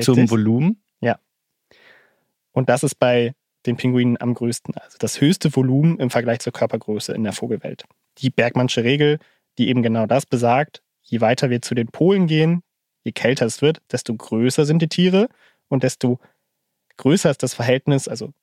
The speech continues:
Speaker 2: es ist tendenziell mehr Volumen und weniger Oberfläche, deswegen auch sowas wie kleine Gliedmaßen, Eisbär hat kleinere Ohren als ein Grizzly beispielsweise. Das ist die Regel. Okay,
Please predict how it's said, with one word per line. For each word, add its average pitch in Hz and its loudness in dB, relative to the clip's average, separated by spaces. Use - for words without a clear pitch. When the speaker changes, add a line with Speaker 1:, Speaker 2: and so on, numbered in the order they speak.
Speaker 2:
es - -20
ist 143 -16
tendenziell 127 0
mehr 127 2
Volumen 156 0
und 117 -4
weniger 135 2
Oberfläche, 135 -2
deswegen 117 -8
auch 110 -8
sowas - -8
wie 107 -8
kleine 120 0
Gliedmaßen, 120 0
Eisbär 117 0
hat - -4
kleinere 120 0
Ohren 113 2
als 113 -4
ein 113 -2
Grizzly 127 2
beispielsweise. 110 -4
Das - -8
ist - -14
die - -10
Regel. - -12
Okay, 233 2